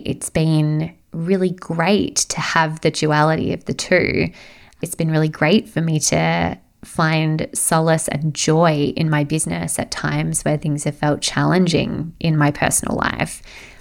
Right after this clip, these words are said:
And that's not wrong if you're in a season where you want to do that as well, or you're having that reality.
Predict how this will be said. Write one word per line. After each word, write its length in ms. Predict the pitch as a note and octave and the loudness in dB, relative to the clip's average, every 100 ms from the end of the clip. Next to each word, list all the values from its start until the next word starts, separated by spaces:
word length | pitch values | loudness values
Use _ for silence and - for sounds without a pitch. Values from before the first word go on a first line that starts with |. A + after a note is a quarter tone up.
| - _ - | -20 _ -4
And 180 | F3+ E3+ | -2 0
that's 240 | - - | -2 2
not 180 | A3+ - | 2 2
wrong 600 | D#3+ D#3 E3 D3+ D3 D3 | 2 4 4 4 2 0
if 240 | - D3+ D#3+ | -4 -4 0
you're 200 | D#3 D3 | 2 4
in 100 | D3 | 2
a 80 | |
season 460 | D3+ D3+ D3+ D#3 D#3 | 0 0 0 0 0
where 120 | D3 | 2
you 160 | D3 D#3 | 0 0
want 180 | D3+ D3 | 0 -2
to 80 | |
do 200 | D3+ D3 | 0 -2
that 180 | C#3+ C#3 | 0 -2
as 200 | - - | -2 -2
well, 340 | D#3+ D#3+ D#3 D#3 | 0 0 0 0
or 260 | - D#3 D3+ | 0 2 2
you're 160 | D3+ | 2
having 420 | D3 - D3+ D3+ D3+ | 0 0 0 2 2
that 180 | C#3+ - | 0 -2
reality. 760 | D3+ D3+ - - - - F#3 | -2 0 0 0 -2 -2 -4